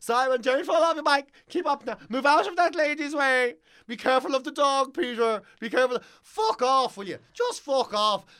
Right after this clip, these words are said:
Let him get savaged by the dog. You, you fucking have a bit of crack. You learn.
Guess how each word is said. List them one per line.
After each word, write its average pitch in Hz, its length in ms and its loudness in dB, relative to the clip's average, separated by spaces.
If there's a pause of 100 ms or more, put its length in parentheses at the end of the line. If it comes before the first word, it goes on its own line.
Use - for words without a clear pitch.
(100)
Let 427 300 4
him 339 60 -10
get 285 180 0
savaged 220 420 -2
by 196 160 -6
the 180 100 -8
dog. 180 340 -4 (500)
You, 359 80 -6
you 392 260 -2
fucking 381 280 -2
have 330 160 2
a 330 40 -10
bit 330 120 -4
of 269 80 -2
crack. - 440 -4 (100)
You 349 160 -8
learn. 349 560 0